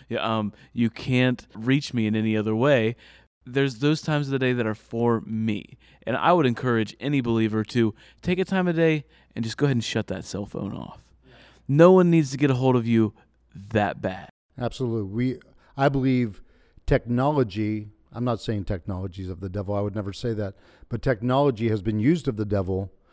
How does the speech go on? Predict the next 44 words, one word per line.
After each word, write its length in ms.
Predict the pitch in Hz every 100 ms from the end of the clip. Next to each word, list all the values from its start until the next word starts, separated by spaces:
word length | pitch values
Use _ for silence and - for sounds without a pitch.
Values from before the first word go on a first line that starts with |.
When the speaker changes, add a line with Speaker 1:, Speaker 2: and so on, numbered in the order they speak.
| _ -
Speaker 2:
to 100 | 101
keep 200 | - 110
us 140 | 113
busier 360 | 87 107 95 101
than 160 | 90 95
ever. 300 | 90 - - _ -
Speaker 1:
Oh, 80 |
yes, 220 | 117 127 -
Speaker 2:
Be-, 120 | -
Speaker 1:
Pastor. 260 | 120 101 -
Speaker 2:
because 400 | 127 107 123 107
while 200 | 123 123
a 60 | 110
text 280 | 143 - 120
is 100 | -
coming 320 | 123 113 104
in, 180 | 110 110
we're 200 | 107 95
checking 360 | 147 139 123
our 140 | 104 107
email, 420 | 117 104 101 104
we're 260 | 107 120 - - -
on 200 | 139 143
the 80 | 127
phone, 420 | - 113 110 117
we're, 220 | 113 120
you 180 | 117 131
know, 120 | 117
and 300 | 113 120 117
it 80 | 113
just, 300 | 104 113 - - _ _ 101
busy, 360 | 131 107 117 107
busy, 400 | 95 113 104 101
busy, 420 | 113 104 98 95
and, 160 | 98
and 360 | 92 113 110 104
God 260 | 123 127 117
never 360 | 113 117 101 - - -
conditioned 500 | 120 113 117 107 101
us 140 | -
to 80 | 104
be 120 | 104
that 180 | 92 87
way. 120 | 85